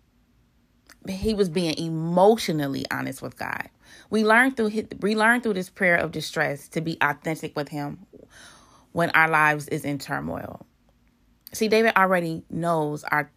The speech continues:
see, God already knows our thoughts and our anxieties. So there's no point in trying to hide them from him. I, when I journal, I, I journal as if nobody's ever gonna read them. They probably will.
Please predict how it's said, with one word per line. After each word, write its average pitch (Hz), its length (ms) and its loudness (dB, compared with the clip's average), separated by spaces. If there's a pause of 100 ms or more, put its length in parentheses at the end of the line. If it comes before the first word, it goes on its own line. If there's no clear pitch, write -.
(120)
see, 226 200 -4
God 214 220 6
already 196 300 2
knows 170 440 2
our 151 260 2
thoughts - 500 -2 (840)
and 202 140 -2
our 220 120 2
anxieties. 170 960 -4
So - 120 -8
there's 190 260 2
no 185 280 2
point 196 300 0
in 165 100 -4
trying 160 240 -2
to 143 80 -4
hide 147 260 0
them 131 140 -12
from - 180 -14
him. 139 220 -14 (500)
I, - 80 4 (600)
when 185 180 0
I 220 100 2
journal, 214 580 -4 (220)
I, 139 80 -2 (400)
I 226 140 6
journal 196 440 0
as 165 160 -2
if 160 120 0
nobody's 165 600 0
ever 147 220 -2
gonna 143 260 -6
read 135 280 -12
them. - 340 -14 (1300)
They 180 140 -6
probably 226 240 -2
will. 165 340 -4